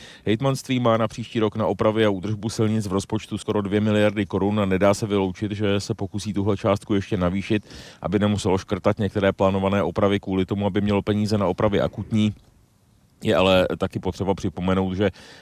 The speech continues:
už za pár desítek hodin začínají krajské volby a že může vzniknout třeba úplně nové vedení kraje, eh, které bude mít třeba zase jiný přístup. Tady nezbývá než počkat, eh, protože to řešení škod už bude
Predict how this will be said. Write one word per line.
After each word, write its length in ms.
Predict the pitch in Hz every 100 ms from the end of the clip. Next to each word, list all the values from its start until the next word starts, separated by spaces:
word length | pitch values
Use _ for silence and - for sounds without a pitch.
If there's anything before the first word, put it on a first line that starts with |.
| -
už 240 | 98 -
za 140 | 98 95
pár 240 | 104 98
desítek 360 | 95 90 98 92
hodin 280 | 95 98 98
začínají 420 | 90 - 101 95
krajské 400 | 92 90 - 101
volby 320 | 92 85 95
a 40 |
že 100 | 90
může 220 | 98 90 101
vzniknout 480 | 90 85 101 92
třeba 280 | - - 95
úplně 280 | 92 101 101
nové 200 | 95 98
vedení 360 | 95 92 101 98
kraje, 300 | 95 92 98
eh, 420 | - - - - 73 85
které 260 | - 101 98
bude 180 | 101
mít 160 | 101 95
třeba 220 | - 101
zase 240 | 101 - 98
jiný 200 | 98 104
přístup. 480 | - 98 - 101
Tady 180 | - 87
nezbývá 440 | 95 98 101 101 104
než 160 | 98
počkat, 400 | - 90 - 90 - 101
eh, 120 | 87
protože 580 | 90 85 87 98 95 80 69 73 -
to 180 | 101
řešení 420 | 90 85 101 98 95
škod 320 | - 92 -
už 180 | - 95
bude 320 | 98 98